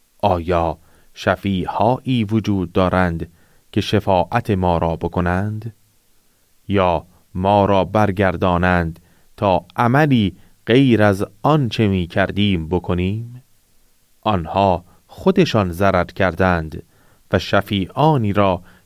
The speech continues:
که به دروغ می‌تراشیدند پیدا نمی‌کنند. ارباب شما خدایی است که آسمان‌ها و زمین را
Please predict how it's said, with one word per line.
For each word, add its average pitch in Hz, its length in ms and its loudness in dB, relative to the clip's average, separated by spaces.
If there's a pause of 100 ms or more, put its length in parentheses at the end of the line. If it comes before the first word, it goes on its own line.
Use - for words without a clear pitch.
(100)
که 113 160 2
به 104 240 2
دروغ 123 540 4
می‌تراشیدند 92 1400 0 (520)
پیدا 87 600 0
نمی‌کنند. 95 960 -4 (2750)
ارباب 104 560 4
شما 95 500 2
خدایی 98 800 0
است - 280 -10 (560)
که - 180 -2
آسمان‌ها 95 960 2
و 92 100 2
زمین 95 560 -2
را 92 340 0